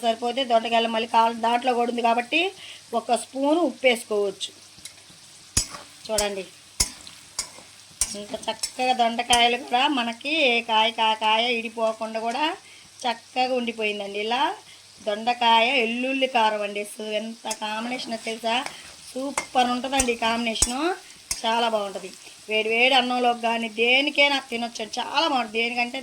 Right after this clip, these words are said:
దేనికి కాదండి, వేడి వేడి అన్నంలోకి కానీ చపాతీలోకి కానీ చాలా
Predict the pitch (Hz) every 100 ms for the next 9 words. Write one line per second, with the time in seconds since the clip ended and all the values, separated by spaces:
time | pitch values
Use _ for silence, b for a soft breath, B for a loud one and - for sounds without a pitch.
0 | 233 220 208 202 208 269 - B B -
1 | 220 220 226 233 226 226 220 220 214 208
2 | 208 214 220 226 B B - - - 220
3 | 240 226 - 220 214 214 208 220 - 233